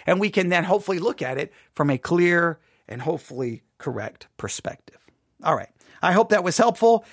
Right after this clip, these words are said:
This is not the, yeah, this is one of those broadcasts that no matter what I did, I wasn't gonna be happy with, but there you go. I just, I really wanna just get the P D F into the hands of people. To the person who made it, thank you.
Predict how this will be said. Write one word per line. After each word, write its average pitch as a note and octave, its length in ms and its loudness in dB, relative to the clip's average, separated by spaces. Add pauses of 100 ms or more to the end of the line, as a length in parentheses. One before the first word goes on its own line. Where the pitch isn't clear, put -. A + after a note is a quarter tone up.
(140)
This F3+ 180 -2
is E3+ 100 -4
not F#3+ 240 4
the, C#3 320 0 (1600)
yeah, A#2 160 -6 (460)
this E3+ 120 -2
is D#3+ 60 -4
one G3 120 4
of F#3 60 2
those F#3 140 4
broadcasts E3+ 540 2
that D#3+ 80 -8
no E3 100 -4
matter D#3+ 180 0
what D#3 220 2
I D#3 120 -2
did, D#3 200 -2
I D3 60 2
wasn't D3 260 -2
gonna C#3+ 120 0
be C#3 120 0
happy C#3+ 280 2
with, D3+ 300 2 (380)
but A#2 240 -6 (340)
there A#2 140 -8
you A2+ 160 -14
go. - 240 -14 (240)
I C3+ 80 2
just, C3+ 280 -2
I - 40 -4
really F#3 280 0
wanna E3 220 -2
just C#3+ 220 -10
get D#3+ 100 -8
the - 80 -16
P E3 160 -2
D C3+ 140 0
F D3 160 -2
into A#2+ 120 -4
the A#2 80 -8
hands A#2+ 280 -4
of - 80 -20
people. - 320 -8 (180)
To - 80 -2
the D#3+ 80 0
person D#3+ 320 -2
who C#3+ 140 -6
made D3+ 240 0
it, - 200 -4
thank E3+ 360 -4
you. G#3 240 -2